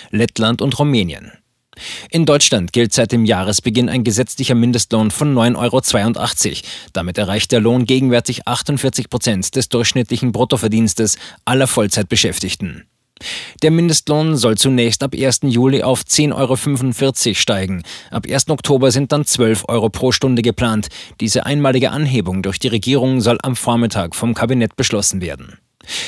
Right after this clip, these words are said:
Die Arbeitgeber fordern hingegen ein späteres Inkrafttreten der geplanten Erhöhung,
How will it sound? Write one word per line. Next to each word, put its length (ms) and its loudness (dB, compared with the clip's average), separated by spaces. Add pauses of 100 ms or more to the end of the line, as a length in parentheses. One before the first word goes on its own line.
(320)
Die 100 -4
Arbeitgeber 480 0
fordern 340 2
hingegen 400 2
ein 120 0
späteres 540 0
Inkrafttreten 840 -4
der 120 -2
geplanten 420 -4
Erhöhung, 420 2